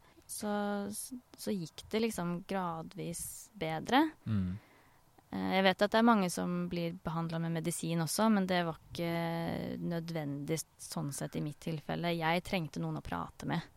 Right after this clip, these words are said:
Speaker 2: Ja.
Speaker 1: Jeg trengte noen som kunne lytte og komme med noen gode råd. Eh, det var det jeg trengte.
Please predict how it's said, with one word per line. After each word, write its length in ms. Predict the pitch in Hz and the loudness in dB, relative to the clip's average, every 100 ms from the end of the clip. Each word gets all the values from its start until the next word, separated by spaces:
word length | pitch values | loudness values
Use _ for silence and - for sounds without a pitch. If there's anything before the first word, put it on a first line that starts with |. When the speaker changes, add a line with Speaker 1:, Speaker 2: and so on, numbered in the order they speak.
| - | -16
Speaker 2:
Ja. 240 | - 101 92 - | -10 -8 -8 -2
Speaker 1:
Jeg 140 | 175 - | -2 0
trengte 320 | 196 170 175 | 0 0 0
noen 220 | 175 156 | -2 -2
som 120 | 156 | -4
kunne 260 | - 160 160 | -4 -6 -4
lytte 580 | 165 - - _ 143 156 - _ - | -6 -8 -20 _ -2 -2 -6 _ -8
og 500 | 165 156 151 151 160 - _ - | -6 -4 -6 -8 -10 -16 _ -10
komme 280 | 175 160 | -8 -6
med 140 | 151 151 | -4 -4
noen 160 | 160 | -4
gode 240 | 156 151 147 | -4 -6 -6
råd. 400 | 151 151 151 - - - _ | -4 -4 -6 -10 -18 -20 _
Eh, 800 | 220 - 170 170 175 170 - - 175 - - - - | -12 -8 -6 -6 -8 -8 -8 -10 -16 -20 -20 -20 -4
det 120 | 175 | 0
var 120 | 185 | 2
det 140 | 175 147 | 2 -2
jeg 220 | 131 - | -6 -8
trengte. 420 | 156 151 - | -8 -8 -2